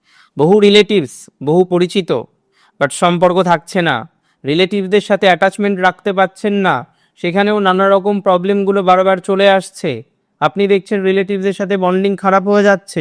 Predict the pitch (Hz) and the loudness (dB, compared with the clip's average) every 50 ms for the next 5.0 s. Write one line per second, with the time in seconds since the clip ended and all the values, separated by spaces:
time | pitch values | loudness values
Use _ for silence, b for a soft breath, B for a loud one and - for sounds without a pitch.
0 | - - - 185 180 185 214 190 208 202 208 208 196 202 180 - 214 202 202 202 | -8 -8 -8 -6 -4 -2 0 0 0 0 0 0 -2 -4 -4 -2 -2 0 0 0
1 | 208 185 208 185 180 202 - - 202 202 196 185 185 185 190 190 196 196 190 185 | 0 0 0 0 -2 -2 -4 -4 -4 -2 -2 0 0 0 0 0 -2 -2 -2 -4
2 | 185 - - - 208 202 208 202 196 190 196 190 185 190 170 147 151 180 180 190 | -4 -6 -8 -6 -4 -2 0 0 0 0 0 0 0 -2 -4 -4 -4 -2 0 2
3 | 202 185 196 208 202 185 196 196 196 196 180 143 135 165 175 185 190 185 196 196 | 2 2 2 0 0 0 0 0 0 0 -2 -4 -4 -2 0 0 0 0 0 0
4 | 185 185 190 190 185 196 190 196 185 190 196 180 - - - 190 156 131 113 | 0 -2 -2 -2 0 0 0 0 -2 -2 -4 -6 -8 -8 -6 -6 -6 -6 -8